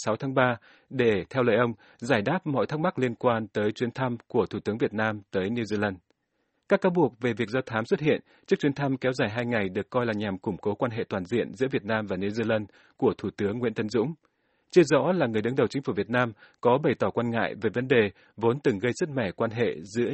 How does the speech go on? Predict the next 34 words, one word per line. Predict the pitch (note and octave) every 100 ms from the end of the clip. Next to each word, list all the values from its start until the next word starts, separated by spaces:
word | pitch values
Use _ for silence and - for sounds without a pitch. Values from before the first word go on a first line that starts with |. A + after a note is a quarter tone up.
| D3+
nhiều | B2
quốc | - C3+
gia | A#2 A#2 G#2
trên | A#2 G2+
thế | G#2
giới | G2 A2
hay | G2+
không. | - F#2+ - _ _ _ _ _ _
Hai | - D#3
quốc | F#3+
gia | E3 D3+ C#3 _ _
sẽ | - A#2+
đánh | C3+
dấu | A#2 A#2 A#2+
bốn | B2 B2
mươi | D3+
năm | C#3+ C3+ B2
thiết | - E3+
lập | A#2
quan | B2 A#2
hệ | G2
ngoại | F#2+
giao | G2 A2+ A2+
giữa | A2
hai | B2+ A2+
nước | D#3 G3 _ _ _
trong | - A#2+
năm | A#2 A2+
hai | A#2
nghìn | A#2 G2
không | - A2
trăm | - G#2
mười | F2
lăm. | G2+ G2+